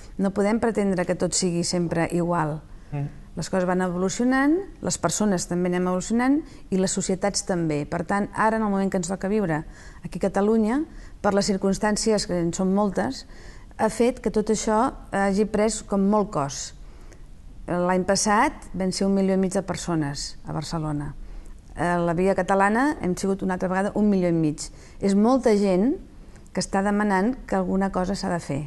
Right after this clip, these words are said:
Speaker 1: I, per tant, se li ha donat veu i això, eh, penso que de totes les mogudes que, que pot haver a la vida, sempre surt algo positiu.
Speaker 2: Mhm.
Speaker 1: I almenys les lectures s'han de fer en positiu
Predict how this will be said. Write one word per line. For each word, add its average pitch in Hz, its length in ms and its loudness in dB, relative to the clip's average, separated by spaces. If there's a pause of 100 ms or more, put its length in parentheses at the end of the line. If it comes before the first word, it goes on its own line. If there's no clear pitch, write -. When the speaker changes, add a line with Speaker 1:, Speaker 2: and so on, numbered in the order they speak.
(720)
Speaker 1:
I, 185 140 -4
per 175 160 0
tant, 180 220 2 (120)
se - 140 -4
li 185 80 2
ha 185 80 2
donat 180 260 2
veu 240 300 4 (160)
i 196 180 2
això, 202 460 4 (420)
eh, 196 220 4
penso 220 360 2
que 240 120 2
de 196 80 4
totes 220 320 2
les 208 560 2
mogudes 202 760 6
que, 196 140 0 (180)
que 180 120 -4
pot 180 180 -2
haver 180 160 0
a 175 60 0
la 175 80 2
vida, 185 380 0 (320)
sempre 220 360 0
surt 226 220 2
algo 190 240 2
positiu. 147 540 -4 (160)
Speaker 2:
Mhm. 135 240 -4 (880)
Speaker 1:
I 175 80 0
almenys 196 340 2
les 208 220 0
lectures 202 640 0
s'han 196 180 0
de 196 80 2
fer 202 140 0
en 202 80 2
positiu 175 560 0